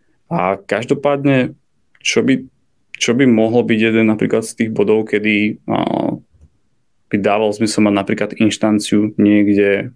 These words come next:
a, na nejakej inej platforme alebo mať vlastnú, je už potom napríklad veľmi exotické krajiny. Ak sa niekto rozhodne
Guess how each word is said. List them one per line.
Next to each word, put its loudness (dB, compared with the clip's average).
a, 0
na 2
nejakej -2
inej 0
platforme 0
alebo 0
mať 2
vlastnú, 0
je 2
už -12
potom -4
napríklad -4
veľmi 2
exotické -2
krajiny. -2
Ak -8
sa 0
niekto 2
rozhodne 0